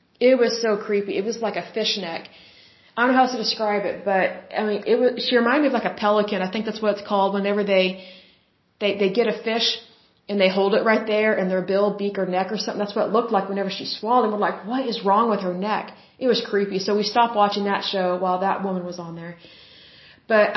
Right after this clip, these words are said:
um, it's kind of one of those things that the only reason why Italy really has any money, uh, which it's in debt, it's like Greece, but not as bad as Greece, it hasn't gone bankrupt, but the only reason why Italy has money is because of tourism and hospitality.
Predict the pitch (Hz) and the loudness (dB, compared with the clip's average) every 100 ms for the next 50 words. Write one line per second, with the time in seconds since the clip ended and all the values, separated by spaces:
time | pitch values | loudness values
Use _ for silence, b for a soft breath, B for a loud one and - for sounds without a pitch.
0 | 208 196 185 185 - - _ _ _ _ | 2 4 2 -4 -10 -20 _ _ _ _
1 | _ _ _ _ 214 - 226 320 359 285 | _ _ _ _ -10 -6 0 0 2 2
2 | 269 240 226 226 226 214 196 185 - B | 0 -2 -2 -2 0 0 2 0 -4 B
3 | B B - 226 240 349 330 269 277 247 | B B -8 0 4 4 4 2 2 2
4 | 247 247 254 247 247 - - 202 233 233 | 2 0 2 0 -2 -6 -4 2 4 4
5 | 220 214 208 202 185 185 214 233 - _ | 2 2 2 2 2 0 -2 -4 -10 _
6 | _ _ _ _ - 196 202 - 214 254 | _ _ _ _ -6 0 0 2 0 2
7 | 233 185 175 190 196 - 214 185 185 196 | 4 4 4 2 -2 0 -2 -2 0 2
8 | 190 190 214 214 220 196 190 190 185 - | 2 0 -4 0 0 0 0 2 0 0
9 | 185 185 202 190 190 180 202 214 214 175 | -2 0 -4 -4 -4 -4 -2 -2 -2 -4
10 | 180 190 202 277 302 262 240 226 220 214 | -4 -4 0 2 2 2 2 2 2 2
11 | 214 208 202 175 190 254 233 175 202 185 | 2 2 0 -2 -2 0 0 -2 -6 -6
12 | 180 247 175 165 175 185 190 - - 220 | -4 -2 -2 -4 -6 -2 -2 -2 -4 -2
13 | 190 147 | 0 -4